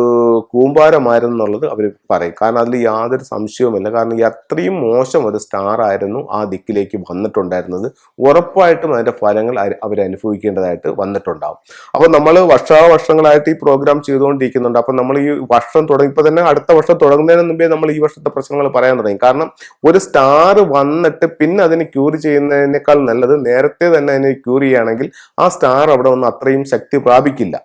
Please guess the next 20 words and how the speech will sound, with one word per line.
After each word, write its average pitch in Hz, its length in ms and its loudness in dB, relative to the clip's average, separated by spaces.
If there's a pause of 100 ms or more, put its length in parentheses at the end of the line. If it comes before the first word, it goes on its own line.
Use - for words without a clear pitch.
(380)
അതുകൊണ്ട് 135 360 0
നമുക്ക് 151 320 -2
നേരത്തെ 147 480 0
തന്നെയാണ് 147 340 0
നമ്മൾ 143 220 -2
ഈ 143 80 -2 (360)
ക്യൂറുകൾ 139 400 4
അല്ലെങ്കിൽ 131 300 0
റെമഡികൾ 131 500 0
പറയുന്നത്. 107 460 0 (320)
അപ്പൊ 190 200 4
വടക്ക് 156 220 2
പടിഞ്ഞാറ് 180 360 2 (100)
ഭാഗത്ത് 151 220 2
ഇപ്പൊ 156 200 0
വന്നിരിക്കുന്ന 135 440 -2
നക്ഷത്രം 131 380 -6
ഏതാണെന്ന് 120 280 -4
ചോദിച്ചു 107 300 -6
കഴിഞ്ഞാൽ 107 300 -4